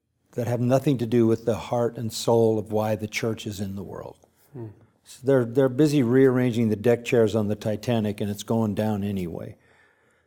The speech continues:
Speaker 1: So how they could be so distracted is a tragedy. But th-, there's a need for an, a new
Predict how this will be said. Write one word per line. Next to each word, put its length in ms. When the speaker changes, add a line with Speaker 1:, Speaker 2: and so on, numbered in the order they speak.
Speaker 1:
So 300
how 280
they 120
could 200
be 100
so 260
distracted 640
is 200
a 40
tragedy. 560
But 280
th-, 140
there's 240
a 60
need 640
for 600
an, 220
a 140
new 640